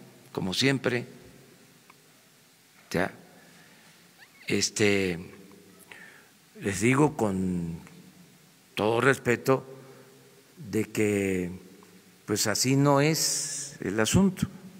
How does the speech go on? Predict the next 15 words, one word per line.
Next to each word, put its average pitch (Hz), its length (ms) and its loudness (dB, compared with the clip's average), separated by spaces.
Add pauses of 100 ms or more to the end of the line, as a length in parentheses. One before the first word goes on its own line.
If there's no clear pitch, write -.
(360)
Aquí, 175 640 -2 (840)
eh, 92 300 -4 (720)
que 98 120 -2
se 90 140 -2
protesta 120 560 0
en 104 80 -4
las 82 420 -10 (720)
plazas 107 340 -2
públicas. 143 420 -2
Yo 123 140 0
fui 123 120 -4
opositor 131 640 -2
durante 110 340 -4
muchos 120 320 -2
años 135 340 -2